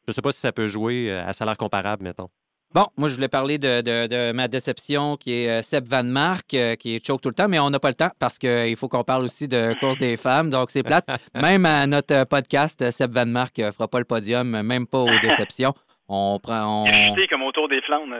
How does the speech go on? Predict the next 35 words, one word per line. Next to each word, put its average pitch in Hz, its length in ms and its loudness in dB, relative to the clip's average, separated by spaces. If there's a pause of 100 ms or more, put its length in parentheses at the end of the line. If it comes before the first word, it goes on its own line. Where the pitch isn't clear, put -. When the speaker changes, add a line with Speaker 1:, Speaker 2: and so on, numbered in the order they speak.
(360)
Speaker 2:
Ouais, 120 100 0
pff, - 460 -8
ou 120 140 -4
ben, 127 160 2
il 117 120 0
était 117 180 2
juste 120 240 -2
pas 120 160 4
là 113 140 2
quand 113 140 0
c'était 107 200 -4
le 98 60 -6
temps, 107 200 -2
comme 107 200 -4
d'habitude. 104 500 -4
Pauvre 120 160 0
Seb, 131 240 0
on 120 80 0
l'aime 110 220 -2
bien, 113 260 0
mais 104 200 -4 (360)
ça 131 200 0
fonctionne 120 440 -2
pas. 85 200 -8 (2000)
OK, - 160 -8 (120)
ça, 90 180 -10
c'était 85 560 -10
le 85 180 -8
passage, 92 560 -8
euh, 87 180 -8
musical. 123 640 -8
Ça 107 100 -16
sera 90 160 -16
pas 95 140 -12
long. 123 260 -4